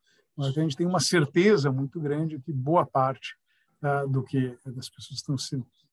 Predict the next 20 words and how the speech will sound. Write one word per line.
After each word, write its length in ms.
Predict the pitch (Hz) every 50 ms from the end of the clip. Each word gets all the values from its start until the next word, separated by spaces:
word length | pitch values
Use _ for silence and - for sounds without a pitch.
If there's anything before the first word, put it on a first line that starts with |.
| _ _ -
preparando 680 | 165 170 - - 170 151 143 147 160 175 165 143 135
para 140 | 139 143 143
a 20 |
eleição 440 | 139 139 139 131 127 - 139 135 135
do 120 | 135 139
ano 100 | 139 151
que 140 | - - 214
vem 300 | 170 147 151 160 165 - _ _ _ _ _ _ _ _ _ _ _ _ _ _ _ _ _ _ _ -
não 200 | 156 175 170 156
tem 180 | 131 143 156 170
o 40 | 165
menor 360 | 156 147 131 131 131 131 123 -
compromisso 720 | 160 156 143 - 147 139 123 123 127 127 127 - - - _ _ _ _ _ _ _ _ _
com 120 | - 147
a 20 | 143
estabilidade, 1120 | 143 - - 151 143 143 135 143 135 123 127 123 123 123 131 127 123 127 135 135 135 147 - _ 139
ah, 840 | 131 127 127 - - - - - 123 123 - - - - - 135 -
econômica 720 | - 143 - 185 165 139 131 131 131 131 131 135 135 - 143
no 120 | 143 147 123
país 440 | 165 151 127 123 - - - -